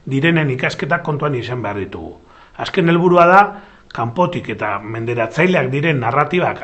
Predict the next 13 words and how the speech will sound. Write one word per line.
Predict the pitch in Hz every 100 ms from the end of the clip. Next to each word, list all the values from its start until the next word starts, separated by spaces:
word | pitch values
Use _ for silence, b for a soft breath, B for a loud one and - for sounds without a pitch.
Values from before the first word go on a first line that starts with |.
| 113
alde | 117
batera | 147 151 165
ustea, | 113 110 - 190 175 190 - B B B B B
eta | 139 127 123
beste | 143 - 165
batzuk | 160 165 196 -
eraiki, | 123 170 180 - 87 -
justizia | - 110 - 143 - 101 90 95
elkarbizitzan | 95 120 120 131 143 - 202 208 -
eta | 104 104
ongizate | 104 104 113 139 139
kolektiboan | 107 92 - 101 127 120 B B B B
oinarrituta. | 110 107 95 85 - 92